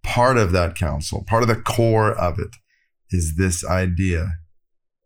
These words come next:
that the upright don't suffer. If you trust God and follow God, then things go well for you. Clearly, if things are not going well for you,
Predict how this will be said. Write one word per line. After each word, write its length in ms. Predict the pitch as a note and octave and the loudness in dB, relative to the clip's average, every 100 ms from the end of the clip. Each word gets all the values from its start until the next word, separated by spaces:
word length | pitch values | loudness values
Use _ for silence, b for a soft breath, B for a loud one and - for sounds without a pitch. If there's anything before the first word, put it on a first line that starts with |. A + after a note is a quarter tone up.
| _ G2 | _ -6
that 140 | F#2 | -2
the 120 | G#2 - | -2 0
upright 680 | A#2 A#2+ F#2+ A2 B2+ F#2 | 0 0 0 0 0 -2
don't 280 | F2 F2 E2 | -2 -2 -4
suffer. 600 | - A2+ A#2+ - - F2 - _ _ _ _ _ _ _ | -6 -4 -4 -8 -10 -10 -16 _ _ _ _ _ _ _
If 120 | F#2 - | -8 -6
you 200 | D3 - - - | -6 -8 -20 -14
trust 600 | - G#2+ B2+ C3 - - | -6 -4 -4 -6 -8 -4
God 500 | B2 G#2 F#2+ G2+ G#2+ _ _ _ _ _ - | 0 2 0 -2 -4 _ _ _ _ _ -4
and 160 | F#2+ F2 | -2 -2
follow 560 | E2+ A2 A2+ A2+ G#2 | -2 2 2 2 2
God, 600 | F2+ G#2 A2+ E2+ E2 G2 - _ _ _ _ _ - | 0 2 2 2 0 -2 -8 _ _ _ _ _ -6
then 200 | G2+ G#2+ | 0 0
things 380 | F2 A#2+ A#2 G#2+ | 0 0 2 0
go 240 | F2 G#2+ G2 | 2 2 4
well 400 | G2+ A2 C3+ B2 | 4 2 2 -2
for 160 | - | 0
you. 300 | E2 D#2 D#2 | 0 0 -6
Clearly, 540 | - A2 C3 C#3 G#2+ G2 | -4 0 2 2 2 2
if 180 | F2 - | 0 -2
things 320 | G2+ G2 F#2+ | -2 -2 -2
are 160 | F#2+ | -2
not 560 | F#2+ G#2 A2+ C3+ D3+ G#2 | 0 0 2 4 2 2
going 380 | G#2 F#2 F2 E2 | 0 0 -2 -2
well 200 | D#2 D2+ | -2 -4
for 160 | D#2 | -4
you, 320 | D#2 D#2+ F2+ | -4 -4 -6